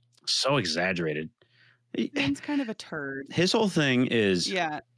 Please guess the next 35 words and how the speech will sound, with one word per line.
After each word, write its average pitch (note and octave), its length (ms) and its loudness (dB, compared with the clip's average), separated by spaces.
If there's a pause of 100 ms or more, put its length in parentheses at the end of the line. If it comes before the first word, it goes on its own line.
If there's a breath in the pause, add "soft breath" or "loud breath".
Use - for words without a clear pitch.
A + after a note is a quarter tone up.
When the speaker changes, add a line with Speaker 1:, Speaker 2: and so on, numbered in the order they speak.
Speaker 1:
"I - 100 2
wanna D#3+ 220 4
waste G#2 480 2
money B2+ 300 4
on F#2 320 2
f-, - 160 -12 (100)
airpl-, G2 600 -2
air G#2 280 0
flights - 600 -2 (280)
to G2+ 600 4
come C#3+ 260 2
visit C3+ 240 2
you A#2 140 4
in G2+ 80 4
Phoenix G#2 520 0
from E2+ 480 0 (100)
Speaker 2:
Mm-hmm. F3+ 220 -6
Speaker 1:
wherever A2 260 0
the, E2+ 240 -2 (280)
he F2 240 -2
was E2 160 -2
from, D#2 380 -4 (640 soft breath)
and A2+ 240 4
then A#2+ 380 4 (500)
just A#2 200 -2
meet B2 180 4
up A#2+ 180 -2
clandestinely G2 1200 2
in, F2 220 0
like, D#2+ 320 -6 (120)
in F#2+ 100 2
a - 40 0
hotel F#2 420 0
room. D2+ 400 -2
But A2+ 300 -2